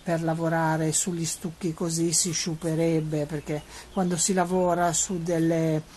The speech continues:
su delle pitture così materiche è sempre preferibile usare un pennello, eh, che non sia pregiato, perché lo buttiamo via in pochissimi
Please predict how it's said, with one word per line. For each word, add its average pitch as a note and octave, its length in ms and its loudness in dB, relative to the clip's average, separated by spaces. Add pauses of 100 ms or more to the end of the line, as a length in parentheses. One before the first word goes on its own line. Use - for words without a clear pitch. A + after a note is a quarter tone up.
su - 180 -4
delle G#3 200 8
pitture G3 480 4
così G3 320 6
materiche F3+ 960 6 (240)
è C#4 140 10
sempre G#3 360 8
preferibile F#3 920 4
usare F#3 500 6
un F3 340 0
pennello, F3 760 6 (220)
eh, F3+ 280 4
che G3 140 6
non F#3+ 180 6
sia F3+ 320 6
pregiato, E3+ 1000 2
perché D#3+ 420 -2
lo D#3+ 100 0
buttiamo D#3+ 580 -2
via D#3 280 0
in D#3 100 -2
pochissimi D3+ 640 -10